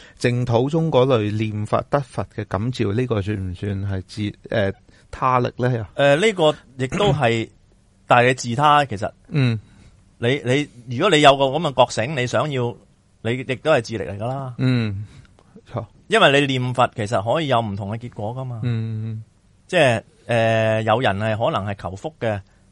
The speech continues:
Speaker 2: 咁可能佢係得到一啲所謂現世嘅福報。
Speaker 1: 係。
Speaker 2: 啊，咁佢未必係往生淨土㗎喎。
Speaker 1: 嗯，嗯。
Speaker 2: 或者有啲係往生天國嘅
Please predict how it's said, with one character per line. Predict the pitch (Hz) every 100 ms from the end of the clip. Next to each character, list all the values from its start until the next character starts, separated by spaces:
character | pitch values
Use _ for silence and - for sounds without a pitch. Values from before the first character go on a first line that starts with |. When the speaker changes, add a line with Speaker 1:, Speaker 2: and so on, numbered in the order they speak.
| _ _ _ -
Speaker 2:
咁 | 147
可 | 135 165 117
能 | 104
佢 | 120 117
係 |
得 | 165 -
到 | 113 139
一 |
啲 | 147 151
所 | 127 127 120
謂 | 101 101
現 | 113 110 117
世 |
嘅 | 117 113 117 113
福 | 156 -
報。 | 120 113 - -
Speaker 1:
係。 | 123 123 110 101 - _ _ _ _ -
Speaker 2:
啊， | 104 90 - _
咁 | 117 190
佢 | 135 131
未 | 117
必 | 120
係 | 131 123 110
往 | 110
生 | 131 143
淨 | 123 110
土 | 104
㗎 | 127 117
喎。 | 104 92 -
Speaker 1:
嗯， | 120 117 113 113
嗯。 | 110 107 101 -
Speaker 2:
或 | 120
者 | 135
有 | 170
啲 | 160
係 | 147 120
往 | 117 139
生 | 147 147
天 | 151 151
國 | 131 110
嘅 | 117 110